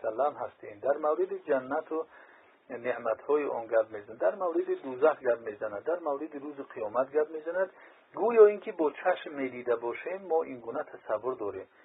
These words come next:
ولی وقتی که ر-، به خانه‌های خود برمیگردیم و به زندگی مشغول می‌شویم و با اهل خود، این گونه تصورات در ما به اون صورت نیست. یعنی، اه، که پیامبر صلی الله علیه و سلم بعد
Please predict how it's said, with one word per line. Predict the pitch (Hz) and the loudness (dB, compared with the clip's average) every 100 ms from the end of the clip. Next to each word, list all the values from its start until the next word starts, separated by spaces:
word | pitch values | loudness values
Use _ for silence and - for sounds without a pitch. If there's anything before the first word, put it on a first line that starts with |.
| - - | -8 2
ولی | 196 202 | 4 4
وقتی | - - - | 2 -2 -10
که | - | -4
ر-، | - - - _ - - - _ | -2 -4 -6 _ -20 -20 -20 _
به | 139 | 0
خانه‌های | 127 147 139 147 175 | 0 0 0 2 2
خود | 170 143 - | 2 -2 2
برمیگردیم | 117 117 110 110 110 110 110 | 2 2 0 0 0 -4 -4
و | |
به | 117 131 | -4 -4
زندگی | 147 147 143 175 | -4 -2 -2 -4
مشغول | 143 - 127 107 | -6 -6 -8 -10
می‌شویم | 104 - 120 110 110 | -12 -10 -10 -8 -8
و | |
با | 107 - 110 | -4 0 0
اهل | 110 | 0
خود، | - 175 196 - - - - _ _ | -2 2 2 0 -20 -20 -20 _ _
این | 139 143 | -8 -6
گونه | 180 185 180 | -2 -2 -4
تصورات | - - 117 110 117 131 | -8 -6 -6 -2 -4 0
در | 113 104 | 0 0
ما | 101 107 123 | 0 0 0
به | 113 | -2
اون | - 113 | -4 -8
صورت | - 107 98 98 - | -12 -6 -4 -4 -8
نیست. | 117 92 87 _ - _ _ _ _ _ _ _ _ _ _ _ _ _ _ _ | -14 -12 -14 _ -20 _ _ _ _ _ _ _ _ _ _ _ _ _ _ _
یعنی، | 117 131 196 | -12 -8 -6
اه، | 226 - _ _ _ _ 123 117 110 | -8 -12 _ _ _ _ -12 -10 -10
که | 135 | -8
پیامبر | - 156 156 165 | -2 0 0 -2
صلی | 147 | -2
الله | 135 | -8
علیه | - | -6
و | 131 | -4
سلم | 135 | 2
بعد | 131 127 | 4 4